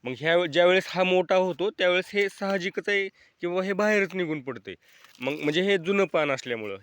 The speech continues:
हा बुंद्या पुन्हा नाही निघत. हे खालच्या साईडचे जे लहान पानं असतात, ते तेवढे निघतात,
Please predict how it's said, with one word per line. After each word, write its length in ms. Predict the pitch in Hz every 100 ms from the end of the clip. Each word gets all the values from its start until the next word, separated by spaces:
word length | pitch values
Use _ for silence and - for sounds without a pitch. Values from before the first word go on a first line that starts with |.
| 113
हा 240 | 120 160
बुंद्या 400 | 156 170 170 165
पुन्हा 320 | 160 175 170 165
नाही 220 | 170 170
निघत. 280 | 156 120 113 _ _ -
हे 80 | 147
खालच्या 340 | 156 165 170
साईडचे 340 | 170 170 160 170
जे 260 | 156 175
लहान 260 | 175 165 170
पानं 260 | 165 165 160
असतात, 340 | 170 - 120 _ - - - -
ते 80 | 156
तेवढे 320 | 180 170 165
निघतात, 420 | 165 - 170 -